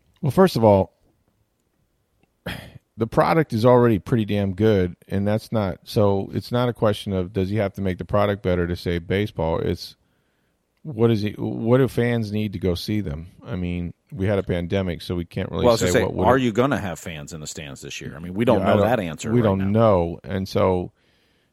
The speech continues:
Speaker 1: you know, the motivation won't be that necessarily. I think if anything, in a weird way, this confirmed to them that they don't need to spend more money.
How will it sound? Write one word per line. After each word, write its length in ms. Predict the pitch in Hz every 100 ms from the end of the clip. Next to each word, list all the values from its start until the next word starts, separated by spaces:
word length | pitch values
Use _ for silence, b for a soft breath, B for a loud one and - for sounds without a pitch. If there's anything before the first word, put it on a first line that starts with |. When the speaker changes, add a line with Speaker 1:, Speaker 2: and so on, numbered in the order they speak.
| -
Speaker 1:
you 180 | 98
know, 380 | 104 92 87 - _ _ -
the 100 | 98
motivation 640 | 120 120 110 110 - 95
won't 200 | 98 95
be 100 | 85
that 320 | 82 104 104 -
necessarily. 840 | 90 - 82 - 85 85 85 80 - _ _ _ _ _ _ _ _
I 100 | -
think 180 | - -
if 140 | 113
anything, 680 | 104 123 170 165 185 208 262 - _ _ _ -
in 140 | 107
a 60 | 104
weird 300 | 107 123 123
way, 420 | 120 123 156 175 _ _ _ _ _ _ _ _ _
this 280 | - 107 160
confirmed 640 | - 131 - - 120 175 165
to 100 | 90
them 400 | 80 78 85 110 _ _ _ _ _ _ _ _ -
that 120 | 113
they 80 | 151
don't 280 | 165 208 220
need 160 | 120
to 60 | 85
spend 300 | - - 78
more 120 | 76
money. 380 | 73 73 65 92